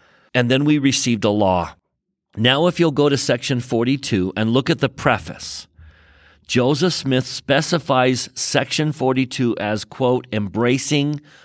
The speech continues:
the law of the church," that we have a modern day law. So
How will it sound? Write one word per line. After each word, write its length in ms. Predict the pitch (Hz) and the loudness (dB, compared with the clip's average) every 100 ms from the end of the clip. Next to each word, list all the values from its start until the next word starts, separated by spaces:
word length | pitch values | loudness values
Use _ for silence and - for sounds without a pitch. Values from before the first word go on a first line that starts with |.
| _ | _
the 200 | 101 117 | -2 0
law 720 | 110 110 110 113 123 127 131 - | 2 2 4 4 4 4 0 -4
of 220 | 117 98 | -4 -2
the 100 | 113 | -2
church," 380 | - 117 82 - - - - - | 0 -2 -2 -6 -20 -20 -8 -2
that 200 | 127 117 | -2 0
we 280 | 135 156 | 2 2
have 500 | 170 135 117 113 117 - | 0 0 0 0 -2 -4
a 80 | 120 | -6
modern 600 | 117 107 110 110 110 107 | -2 0 2 0 -4 -4
day 360 | 104 95 98 | -2 -2 -2
law. 600 | 95 95 90 80 69 69 - _ _ _ _ _ _ _ _ _ _ _ _ - | -4 -2 0 0 -2 -8 -20 _ _ _ _ _ _ _ _ _ _ _ _ -16
So 320 | - 151 131 | -2 0 0